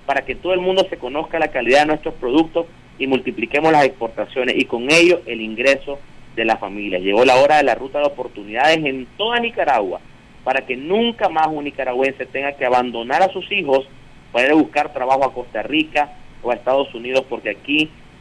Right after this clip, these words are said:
se les negó el trabajo. Por eso hago un llamado a que juntos, como pueblo nicaragüense, en las calles, en las redes sociales, en todos lados, conversemos con la gente,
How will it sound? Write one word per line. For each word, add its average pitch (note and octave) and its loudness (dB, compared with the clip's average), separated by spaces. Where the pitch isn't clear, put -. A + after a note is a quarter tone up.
se A#2 -4
les A2 -2
negó G#2 4
el A2 2
trabajo. G2 2
Por G#2+ -2
eso C#3 -2
hago C3+ -2
un D3 -8
llamado C#3+ 2
a C#3+ -2
que C#3 -12
juntos, F#3+ -12
como G#2+ -12
pueblo G#2+ -10
nicaragüense, B2+ -4
en F3+ 0
las G#2+ 0
calles, A#2+ -4
en F3+ 0
las C3 0
redes B2 -4
sociales, B2 -2
en A#2+ -4
todos F#3+ 2
lados, D3+ 4
conversemos F3 -4
con G#2 -10
la G2 -8
gente, F#2+ -12